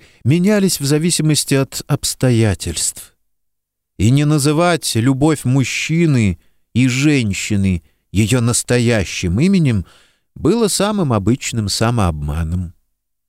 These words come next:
Мария, помахав указательным пальцем, улыбнулась.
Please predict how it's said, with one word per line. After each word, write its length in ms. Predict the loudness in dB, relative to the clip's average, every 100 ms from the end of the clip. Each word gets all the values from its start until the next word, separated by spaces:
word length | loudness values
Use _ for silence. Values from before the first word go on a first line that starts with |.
| _ _ _ _ _
Мария, 380 | 0 2 2 0
помахав 520 | 0 0 0 0 0
указательным 720 | 0 0 0 0 0 0 0
пальцем, 520 | 2 2 0 -2 -4 0
улыбнулась. 760 | 0 0 -4 -4 -8 -12 -16